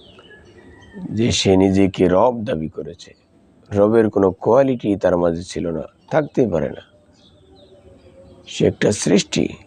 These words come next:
সৃষ্টি কোনো দিন সৃষ্টিকর্তা হতে পারে না। এজন্য ফেরাউন যেমন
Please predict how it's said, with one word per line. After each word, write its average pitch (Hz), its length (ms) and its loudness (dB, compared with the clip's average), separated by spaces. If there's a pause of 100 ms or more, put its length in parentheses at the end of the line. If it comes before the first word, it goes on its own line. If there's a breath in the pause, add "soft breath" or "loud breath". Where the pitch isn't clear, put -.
(380)
সৃষ্টি - 540 0
কোনো 123 260 4
দিন 113 300 0 (1120)
সৃষ্টিকর্তা 110 840 0
হতে 92 220 0
পারে 82 240 -2
না। 95 260 -8 (1300)
এজন্য 117 600 2 (1400 soft breath)
ফেরাউন 156 640 2
যেমন 143 520 2